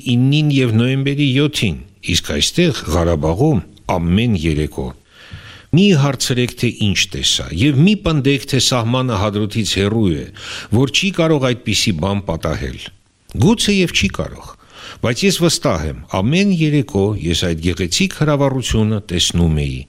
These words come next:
Հադրութում ապրելու վերջին օրերին դրանք նույնիսկ ինձ ձանձրացնում էին։ Հադրության իմ տպավորությունները, իհարկե, միամիտ են։ Ուրիշ ինչպիսին կարող էին դրանք լինել վեցամյա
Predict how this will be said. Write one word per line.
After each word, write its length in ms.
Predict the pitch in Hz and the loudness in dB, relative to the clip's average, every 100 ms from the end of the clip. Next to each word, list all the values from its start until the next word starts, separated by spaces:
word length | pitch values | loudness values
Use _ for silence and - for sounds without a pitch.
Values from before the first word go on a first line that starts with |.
| _ _ - | _ _ -2
Հադրութում 520 | 85 85 95 180 185 | 0 2 2 4 4
ապրելու 400 | 147 143 135 131 | 4 2 2 2
վերջին 440 | 104 107 - 113 | 0 -2 -2 0
օրերին 360 | 95 92 87 90 - - - | 0 0 -2 -4 -6 -16 -14
դրանք 360 | - 151 147 - | -4 -2 -2 0
նույնիսկ 420 | 123 117 107 - | 0 2 0 0
ինձ 200 | 98 95 - - - | -2 -2 -4 -10 -6
ձանձրացնում 880 | 90 90 82 87 82 - 87 76 | -2 -2 -2 -2 -2 -2 0 0
էին։ 340 | 64 60 - - - - - - _ | -2 -8 -12 -18 -20 -20 -20 -20 _
Հադրության 560 | - 104 135 151 220 220 | -4 0 2 2 2 2
իմ 180 | 175 180 | 2 0
տպավորությունները, 920 | 170 135 117 110 104 - 131 175 190 170 | 0 -2 0 0 0 0 2 2 2 2
իհարկե, 540 | - 95 95 95 98 90 | 0 0 0 -2 -4 -4
միամիտ 640 | 92 98 92 90 80 69 - | 0 2 2 0 -2 -4 -8
են։ 140 | 64 58 - _ | -12 -12 -18 _
Ուրիշ 360 | - 165 196 - - | 0 2 4 2 0
ինչպիսին 640 | 175 170 - 185 - 233 | 0 0 0 0 2 4
կարող 340 | 143 107 110 113 | 4 2 2 2
էին 260 | 110 98 82 | 2 0 0
դրանք 380 | 85 95 95 | -2 -2 -4
լինել 400 | - 78 98 147 139 - - | -6 -2 0 0 -4 -12 -8
վեցամյա 680 | - 147 - 107 85 82 | -2 -2 -2 -4 -2 -2